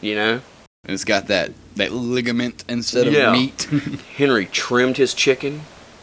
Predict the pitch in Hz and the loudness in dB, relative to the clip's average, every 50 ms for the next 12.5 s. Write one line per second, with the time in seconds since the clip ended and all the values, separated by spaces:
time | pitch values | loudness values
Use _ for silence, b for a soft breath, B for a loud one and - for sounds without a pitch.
0 | B B B B B B B - - 113 107 107 107 101 107 120 123 127 135 - | B B B B B B B -2 0 0 2 2 4 4 4 4 2 0 -2 2
1 | - 143 131 - - 131 127 127 - - 95 - - 76 76 - - - - - | 2 2 4 2 2 0 -2 -2 -2 -2 -4 -4 -6 -10 -16 -16 -18 -20 -20 -20
2 | - - B B B B B B B B - 113 98 95 - 113 107 107 107 107 | -20 -20 B B B B B B B B -8 -8 -2 2 2 4 4 6 6 6
3 | 113 120 120 123 117 123 127 123 - - - - 104 104 101 95 78 71 - - | 4 4 2 0 2 2 2 2 2 -2 -4 -4 -2 -2 -4 -6 -6 -6 -2 -2
4 | 104 107 90 - 87 110 107 - - 117 98 92 80 85 87 87 85 - - 95 | -2 -2 -2 0 0 0 0 2 2 2 2 2 0 -2 -4 -4 -4 -4 -6 -8
5 | 82 90 95 92 90 - 101 90 90 98 101 110 110 - - - - 95 104 - | -6 -6 -6 -4 0 0 2 2 2 0 -4 -6 -8 -10 -10 -10 -10 -12 -12 -12
6 | - - - - - 117 120 117 107 117 120 117 110 104 - - - - - - | -16 -20 -14 -10 -8 -8 -6 -4 -2 0 2 2 2 0 -4 -12 -20 -20 -20 -20
7 | - - _ _ _ _ _ _ _ _ _ _ _ _ _ _ - 127 120 - | -20 -20 _ _ _ _ _ _ _ _ _ _ _ _ _ _ -14 -12 -12 -10
8 | - 110 123 123 135 127 117 127 120 113 98 82 - - - - - 104 98 90 | -8 -4 -2 -2 -2 0 0 0 2 0 0 -2 -6 -14 -14 -6 -4 -4 -4 -2
9 | 92 92 92 - - 117 101 - - 117 107 101 98 95 98 107 120 104 120 139 | -2 -2 -2 -2 -2 -4 -4 -4 -4 -6 -4 -4 -4 -4 -4 -6 -6 -4 -2 0
10 | 160 156 131 110 107 110 117 127 120 120 131 127 131 120 123 127 107 139 135 127 | 2 2 4 2 2 2 2 2 2 2 2 2 2 2 0 0 2 2 4 4
11 | 113 123 131 120 104 98 101 110 107 120 117 - 147 131 131 113 127 135 131 113 | 4 4 4 4 4 2 2 2 2 0 2 2 0 0 0 0 0 0 0 -2
12 | 95 - - 139 139 123 101 87 80 | -2 -4 -4 -2 -2 -2 -2 -4 -6